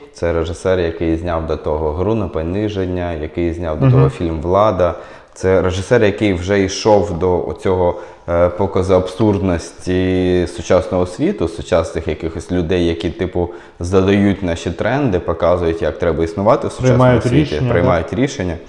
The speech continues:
Speaker 1: І отут цей рівень сатири, цей рівень абсурдності ви-, вийшов просто за якісь межі вже.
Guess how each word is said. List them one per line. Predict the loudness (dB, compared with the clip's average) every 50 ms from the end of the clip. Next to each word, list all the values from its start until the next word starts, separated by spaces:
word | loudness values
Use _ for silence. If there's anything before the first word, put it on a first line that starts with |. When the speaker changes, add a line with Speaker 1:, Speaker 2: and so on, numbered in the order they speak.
| -20 -20 -20 -20 -20 -20 -18 _
Speaker 1:
І | -2 0
отут | 0 0 2 2 0 0 0 -2 -8 -10 -10 -10 -4
цей | 0 2 2 4 4
рівень | 4 4 4 2 0
сатири, | 0 -2 -4 -2 0 0 2 2 2 2 0
цей | 0 -2 -2 0
рівень | 0 0 0 0 0 -2
абсурдності | -4 -4 -2 -2 -2 0 0 -2 -2 -2 -2 -2
ви-, | -2 0 0 0 0 0 0
вийшов | 0 0 0 0 0 0 -2 -4 -4 -4 -6
просто | -4 0 2 2 2 2 0 -4 -6 -4
за | 0 0
якісь | 0 0 -2 -4 -6 -4 -4
межі | -2 0 0 2 2 0
вже. | 0 0 0 -2 -2